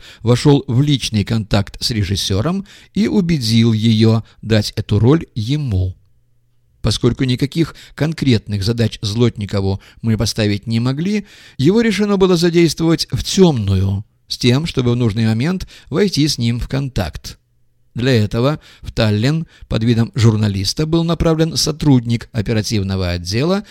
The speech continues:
старший лейтенант Авдеев. Около полудня двадцать четвертого февраля он вышел с нами на связь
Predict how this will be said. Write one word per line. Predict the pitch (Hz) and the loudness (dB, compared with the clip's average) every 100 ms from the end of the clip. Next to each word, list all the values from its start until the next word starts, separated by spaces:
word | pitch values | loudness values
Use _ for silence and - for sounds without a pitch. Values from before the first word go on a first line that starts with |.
| - - | -18 -14
старший | - - 170 - | -4 -2 -2 -2
лейтенант | 151 - 107 101 110 - | -2 -2 -2 -4 -6 -8
Авдеев. | 127 123 110 95 71 60 - - _ _ _ _ _ _ _ _ _ _ _ _ | -6 -4 -2 -2 -4 -8 -12 -20 _ _ _ _ _ _ _ _ _ _ _ _
Около | 160 208 233 | -2 2 4
полудня | 226 226 170 156 143 147 147 | 6 6 6 4 2 0 2
двадцать | 120 170 139 | 0 0 -2
четвертого | 127 113 123 - 117 107 | -4 -2 -2 0 0 0
февраля | 110 104 104 110 147 180 - - | 0 0 0 -2 -2 -6 -10 -16
он | - 160 | -4 0
вышел | 139 139 120 | 2 2 0
с | - | -4
нами | 123 110 | -2 -2
на | 104 101 | -2 -2
связь | - 107 123 - | -2 -2 -2 -4